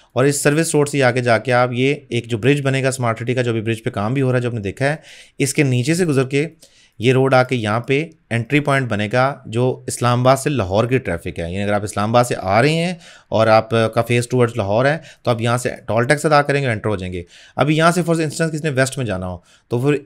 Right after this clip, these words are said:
इस रोड को यूज़ करते हुए आप इस पुल को यूज़ करेंगे और उससे ऊपर से होके आप वेस्ट में एंटर हो जाएंगे। ये नंबर वन पॉइंट हो गया। इसी रोड से आगे आप किसने आगे मूव करना है towards, let's say जी, स्मार्ट सिटी के अंदर,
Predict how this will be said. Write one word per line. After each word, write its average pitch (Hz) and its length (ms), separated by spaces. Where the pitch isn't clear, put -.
इस 160 200
रोड 139 240
को 170 80
यूज़ 127 260
करते 113 280
हुए 139 160
आप 113 320
इस 123 120
पुल 160 220
को 180 80
यूज़ 156 200
करेंगे 151 260
और 143 60
उससे 131 200
ऊपर 117 200
से 123 80
होके 117 180
आप 135 280
वेस्ट 110 220
में 107 80
एंटर 92 180
हो 90 80
जाएंगे। 82 320
ये 113 120
नंबर 117 180
वन 113 140
पॉइंट 95 220
हो 87 60
गया। 87 200
इसी 208 300
रोड 165 240
से 170 100
आगे 156 160
आप 156 120
किसने 151 260
आगे 127 340
मूव 127 180
करना 110 280
है 117 100
towards, 120 320
let's 104 220
say 120 80
जी, 139 140
स्मार्ट 110 320
सिटी 113 160
के 113 60
अंदर, 110 320